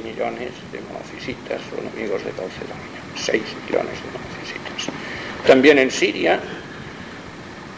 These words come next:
en donde surgió el nombre de melquitas como apodo a los,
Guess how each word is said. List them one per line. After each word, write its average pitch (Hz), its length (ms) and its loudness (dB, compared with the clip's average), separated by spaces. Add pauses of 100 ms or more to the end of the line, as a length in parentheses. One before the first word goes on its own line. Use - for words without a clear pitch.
(540)
en 127 160 10
donde 113 260 10
surgió 117 460 6
el 113 80 4
nombre 120 320 8
de 113 80 4
melquitas 110 720 2
como 113 260 0
apodo 131 400 8
a - 580 -12
los, 98 120 -12